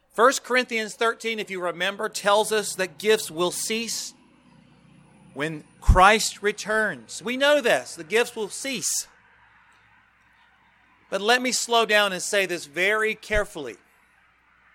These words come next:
We also know that First Corinthians thirteen doesn't require that all the gifts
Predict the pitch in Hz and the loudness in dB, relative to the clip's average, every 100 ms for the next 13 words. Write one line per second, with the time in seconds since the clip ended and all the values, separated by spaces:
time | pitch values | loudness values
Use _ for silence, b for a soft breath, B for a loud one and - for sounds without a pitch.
0 | _ _ _ - 180 220 240 262 - 226 | _ _ _ -10 0 6 6 6 4 2
1 | 202 190 180 - - 220 220 - 214 220 | 2 0 0 -2 -2 -2 -2 -4 -2 -2
2 | 214 208 196 180 214 208 208 196 180 156 | -2 -4 -4 -4 -2 -4 -4 -8 -4 0
3 | 220 202 220 185 - 196 202 196 151 143 | 0 0 -4 -6 -4 2 6 6 6 2
4 | 156 _ _ _ _ _ _ - 175 185 | -6 _ _ _ _ _ _ -8 -2 6
5 | 208 233 214 185 185 202 190 - | 8 10 8 2 2 2 2 -4